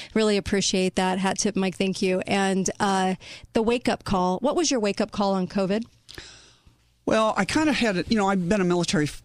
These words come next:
Speaker 2: surgeon, so I
Speaker 1: Mm-hmm.
Speaker 2: had a, I had some friends, and I had kind of an inside to watch this when it came across China. So from about the middle, whenever it broke out, w-, we,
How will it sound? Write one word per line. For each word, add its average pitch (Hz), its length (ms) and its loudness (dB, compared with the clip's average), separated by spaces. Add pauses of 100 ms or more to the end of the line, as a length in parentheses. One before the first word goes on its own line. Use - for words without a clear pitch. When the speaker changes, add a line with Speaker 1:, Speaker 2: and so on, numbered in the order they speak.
Speaker 2:
surgeon, 139 460 2
so 147 200 0
I 151 100 2
Speaker 1:
Mm-hmm. 202 80 0
Speaker 2:
had 240 160 0
a, - 180 -2
I 180 40 2
had 214 240 0
some 175 160 0
friends, 156 380 2
and 156 80 0
I - 20 2
had 190 180 0
kind 214 200 0
of 160 60 0
an 156 60 2
inside 160 640 0 (540)
to 185 80 0
watch 160 480 0 (280)
this 151 240 0
when 151 120 2
it - 80 -8
came 147 200 2
across 127 340 -2
China. 120 420 0 (140)
So 165 260 2
from 175 220 0
about 185 260 0
the 170 60 -2
middle, 185 340 2
whenever 165 340 0
it - 100 -4
broke 147 380 -2
out, 131 200 2
w-, 135 180 -2
we, 160 240 -2